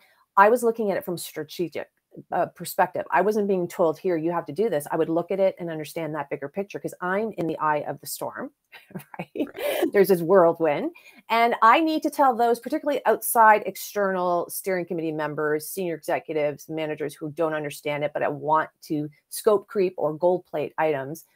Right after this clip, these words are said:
Speaker 1: like, "No, you can't have that." And if you're, and if you're gonna change something, we gotta look at scope, time, and budget. Let's look at our priority matrix and let's understand how we're gonna do that. And there becomes a negotiation that gets associated with it.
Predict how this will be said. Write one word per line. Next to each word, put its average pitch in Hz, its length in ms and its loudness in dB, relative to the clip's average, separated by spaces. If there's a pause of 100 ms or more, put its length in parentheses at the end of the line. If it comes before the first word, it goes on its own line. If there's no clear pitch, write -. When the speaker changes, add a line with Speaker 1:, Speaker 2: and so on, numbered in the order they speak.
(200)
Speaker 1:
like, 190 120 -6
"No, 330 160 -2
you 170 120 -4
can't 262 240 -6
have 277 200 -6
that." - 120 -2
And - 80 -8
if 156 120 -8
you're, 147 180 -10
and 180 120 -2
if 175 100 -4
you're 165 80 -8
gonna 220 200 0
change 311 440 -6
something, 160 280 -6
we 170 40 -2
gotta 165 140 0
look 165 120 -4
at - 120 -8
scope, - 280 -6
time, 240 220 -4
and 226 100 -4
budget. - 280 -2 (400)
Let's 147 140 -6
look 190 120 -2
at 208 60 0
our 196 80 4
priority 202 340 0
matrix 277 380 -6
and 180 100 0
let's 170 140 -2
understand 190 460 -2
how 170 160 -2
we're 170 120 -2
gonna 156 160 -4
do 151 160 -2
that. 185 220 2
And 170 100 -6
there 151 80 -6
becomes 160 260 -8
a 151 60 -6
negotiation 147 800 -6 (360)
that 175 80 -2
gets 170 200 0
associated 156 580 -4
with 117 220 -2
it. - 100 -10